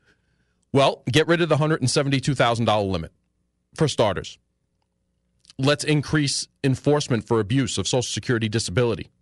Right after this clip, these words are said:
Medicare disability, Medicare billing. We all have elderly parents, grandparents,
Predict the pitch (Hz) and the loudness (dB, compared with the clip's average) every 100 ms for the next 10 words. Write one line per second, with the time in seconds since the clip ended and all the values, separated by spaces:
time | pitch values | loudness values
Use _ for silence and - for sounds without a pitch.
0 | _ _ _ _ - 110 135 - 107 80 | _ _ _ _ -4 0 0 0 -2 -2
1 | - _ _ _ _ 135 127 113 117 98 | -8 _ _ _ _ -2 0 0 0 0
2 | 87 85 _ - 117 123 120 123 101 135 | -4 -8 _ -6 -2 0 0 0 2 0
3 | 120 80 - _ _ _ _ _ _ _ | 0 -2 -8 _ _ _ _ _ _ _
4 | _ _ _ _ _ _ _ _ _ _ | _ _ _ _ _ _ _ _ _ _
5 | _ _ _ _ _ _ _ _ _ _ | _ _ _ _ _ _ _ _ _ _
6 | 135 139 143 139 139 131 127 135 135 131 | 2 4 4 4 2 2 0 2 2 2
7 | 117 117 107 113 - - 120 113 104 113 | 2 2 2 0 -2 -2 0 2 2 2
8 | 113 - | 0 -2